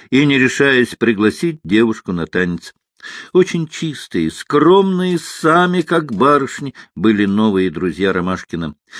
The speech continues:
Сравнивая их с Хрустом Боровым, Тихушником, Василий поражался, какие разные, непохожие люди, просто полная противоположность по взглядам и целям в жизни, ходят по одной и той же земле.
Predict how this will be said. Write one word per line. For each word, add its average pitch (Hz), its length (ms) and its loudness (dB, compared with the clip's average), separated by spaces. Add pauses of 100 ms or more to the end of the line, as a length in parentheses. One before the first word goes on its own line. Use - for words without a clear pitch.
(120)
Сравнивая 139 760 2
их 139 360 -2
с - 100 -12
Хрустом 127 800 0
Боровым, 127 560 2 (280)
Тихушником, 127 1040 -2 (320)
Василий 110 520 -2
поражался, 143 680 -8
какие 113 340 -6
разные, 117 800 -6 (300)
непохожие 160 920 2
люди, 156 360 -6
просто 180 420 -2
полная 180 460 -4
противоположность 156 1040 -4
по 95 140 -2
взглядам 147 680 -4 (280)
и 120 240 4
целям 107 480 0
в 78 80 -8
жизни, 147 480 -6 (380)
ходят 175 600 2 (280)
по 101 160 0
одной 113 440 -2
и 185 60 -6
той 185 300 -4
же 170 140 -4
земле. 156 560 -2